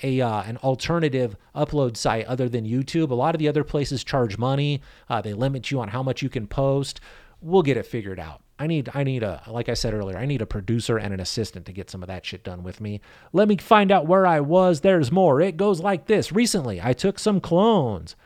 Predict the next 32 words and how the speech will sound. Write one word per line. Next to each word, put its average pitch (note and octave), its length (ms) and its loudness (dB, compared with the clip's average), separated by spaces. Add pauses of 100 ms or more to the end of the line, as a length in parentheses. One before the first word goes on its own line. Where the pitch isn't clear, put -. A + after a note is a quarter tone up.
(140)
I B2+ 100 -2
put E3 180 2
them E3 140 4
into D3 160 2
flower F3 420 4
before C#3 340 2
I F3+ 80 6
wrote E3+ 280 2
this E3+ 180 0
email. D3 580 -2 (220)
I B2 100 -4
have C#3+ 200 0
them E3 120 4
in D#3+ 80 4
a C3+ 80 0
tray F3+ 280 4
with E3 260 0
eight F3 260 -2
cuts. - 480 -2 (380)
These D#3 380 2
eight F#3 260 0
are C#3 160 4
over D#3+ 300 6
a A#2+ 60 6
week E3 300 2
old F#3 260 2
and A#2+ 160 -2
seem F3+ 240 -2
to - 100 -2
still F3+ 320 0
be F#3 120 2
alive D3+ 460 2